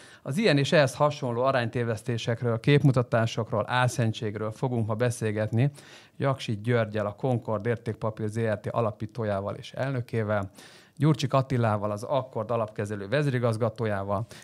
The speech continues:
és Kovács Krisztiánnal, a Concord üzletfejlesztési igazgatójával. Én Vidovszki Áron vagyok, a Concord lakossági üzletág igazgatója.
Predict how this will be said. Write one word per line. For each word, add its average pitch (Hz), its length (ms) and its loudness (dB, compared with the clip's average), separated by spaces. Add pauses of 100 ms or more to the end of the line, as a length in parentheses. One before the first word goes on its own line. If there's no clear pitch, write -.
és - 180 -6
Kovács 120 360 0
Krisztiánnal, 117 720 -6 (180)
a - 120 -18
Concord 120 500 -2
üzletfejlesztési 110 840 -8
igazgatójával. - 840 -10 (300)
Én 123 140 -2
Vidovszki 135 400 2
Áron 131 280 2
vagyok, 110 200 -4
a 107 100 -10
Concord 110 420 -6
lakossági 104 540 -6
üzletág 101 460 -8
igazgatója. 104 720 -10